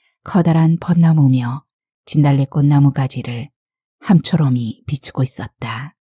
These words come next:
그는 모자를 벗어 바지를 탁탁 쳐서 털면서 걸어가다가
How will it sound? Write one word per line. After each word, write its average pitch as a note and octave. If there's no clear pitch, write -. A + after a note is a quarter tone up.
그는 F#3
모자를 F3+
벗어 C#3
바지를 D3
탁탁 -
쳐서 C#3+
털면서 C3
걸어가다가 B2